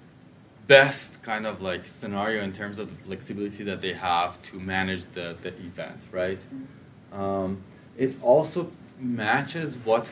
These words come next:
Speaker 1: we could gather from historical data. So there isn't a lot of data on what actually the, the operators did, because in these type of events,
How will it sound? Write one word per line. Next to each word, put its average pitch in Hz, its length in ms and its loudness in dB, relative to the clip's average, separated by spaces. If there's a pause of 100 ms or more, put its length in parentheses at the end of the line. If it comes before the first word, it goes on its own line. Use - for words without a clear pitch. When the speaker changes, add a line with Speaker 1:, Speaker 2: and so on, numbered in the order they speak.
Speaker 1:
we 110 120 -4
could 151 440 -2
gather 120 340 6
from 110 240 -6
historical 113 480 -6
data. 123 240 -2
So 147 140 -4
there 151 180 8
isn't 185 300 6
a 139 60 0
lot 131 260 6
of 123 160 2
data 113 260 0
on 98 140 -2
what 107 220 0
actually 101 340 -6
the, 90 220 -4 (160)
the 90 100 -2
operators 90 600 -4
did, 87 300 -4
because 107 320 -2 (360)
in 120 100 2
these 143 240 0
type 135 260 2
of 123 160 2
events, 110 460 0